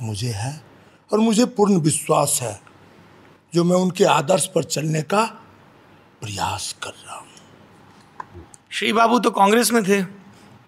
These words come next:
Speaker 2: आप निर्दलीय, उससे पहले कॉमरेड और फिर अब जेडीयू।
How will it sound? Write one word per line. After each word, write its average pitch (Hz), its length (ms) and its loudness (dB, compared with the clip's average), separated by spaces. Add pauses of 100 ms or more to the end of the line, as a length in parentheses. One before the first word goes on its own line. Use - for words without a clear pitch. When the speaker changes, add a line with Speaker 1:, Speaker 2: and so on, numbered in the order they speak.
(160)
Speaker 2:
आप 190 260 -2
निर्दलीय, 196 640 2 (220)
उससे 185 240 0
पहले 185 280 2
कॉमरेड 180 640 0 (460)
और 175 120 0
फिर 175 400 0 (180)
अब 165 140 -2
जेडीयू। 180 500 0